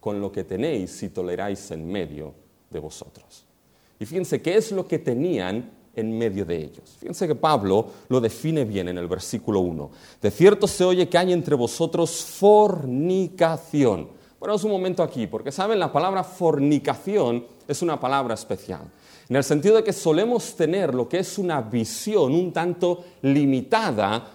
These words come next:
de lo que es la fornicación. Solemos entender lo que es la fornicación como ese pecado sexual, esa relación sexual entre dos personas, las cuales no están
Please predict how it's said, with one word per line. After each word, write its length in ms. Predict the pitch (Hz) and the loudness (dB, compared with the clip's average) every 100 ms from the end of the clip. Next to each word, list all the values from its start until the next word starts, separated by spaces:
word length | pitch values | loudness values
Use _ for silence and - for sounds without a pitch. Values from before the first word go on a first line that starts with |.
| - | -4
de 140 | 113 | 2
lo 160 | 139 131 | 2 2
que 240 | 143 147 | 0 0
es 180 | 165 160 | 0 -2
la 100 | 117 | -8
fornicación. 760 | 98 98 90 92 - - 82 - _ _ - | -8 -10 -8 -8 -10 -12 -14 -14 _ _ -20
Solemos 320 | - 120 208 190 | -4 0 0 0
entender 380 | 190 175 180 180 | 2 2 4 4
lo 140 | 143 | 4
que 80 | 185 | 4
es 100 | 185 | 4
la 120 | 170 | 0
fornicación 760 | - 139 135 127 120 170 185 | 4 6 6 2 -2 2 4
como 240 | - 139 170 | 4 4 4
ese 240 | 165 180 | 2 -2
pecado 580 | - 127 - 175 220 190 | 0 -2 -2 -2 -2 -2
sexual, 640 | - 165 - - 139 143 | -4 -8 -8 -2 0 2
esa 260 | 147 - 131 | 0 -4 -6
relación 640 | 117 113 101 - 208 220 | -2 -2 -4 -2 -2 -2
sexual 720 | - 156 - - 151 117 107 - - - | -6 -10 -10 -2 0 0 -2 -6 -20 -2
entre 340 | 135 135 - 120 | 2 2 2 4
dos 260 | 202 220 | 4 4
personas, 720 | - 208 - 185 147 117 123 | 2 -2 0 0 0 0 -2
las 220 | 127 - | -6 -6
cuales 420 | - 190 196 180 135 | -2 0 0 -2 0
no 260 | 175 214 | 0 0
están 540 | 196 147 - 170 175 | 0 -4 -4 -2 -2